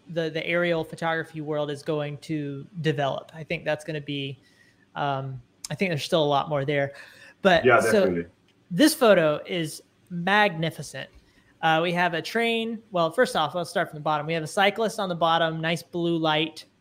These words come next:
Speaker 1: going by, no cars around the cyclist, which is just, that never happens. It's amazing.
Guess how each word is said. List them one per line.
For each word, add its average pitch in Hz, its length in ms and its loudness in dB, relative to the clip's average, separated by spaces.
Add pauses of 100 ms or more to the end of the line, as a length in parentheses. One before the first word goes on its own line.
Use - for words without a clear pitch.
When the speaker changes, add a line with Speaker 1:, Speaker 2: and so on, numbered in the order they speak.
Speaker 1:
going 160 280 -6
by, 160 340 2
no 175 240 0
cars 190 420 2
around 170 240 -4
the 160 80 -6
cyclist, 160 600 -2
which 165 180 -8
is 160 160 -6
just, - 340 -10 (480)
that 165 160 0
never 156 280 2
happens. 139 420 -6
It's 151 120 -6
amazing. 143 480 -6